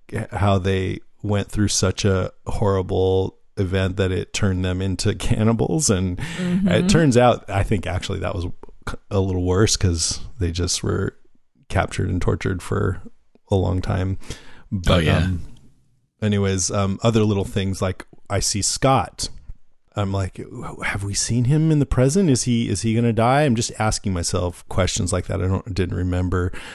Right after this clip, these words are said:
Speaker 1: Or, well, like we mentioned before, we see the instructions for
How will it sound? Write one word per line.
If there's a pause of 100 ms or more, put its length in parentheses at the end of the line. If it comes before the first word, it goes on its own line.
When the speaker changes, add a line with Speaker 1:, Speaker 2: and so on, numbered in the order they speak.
(120)
Speaker 1:
Or,
well,
like
we
mentioned
before,
we
see
the
instructions
for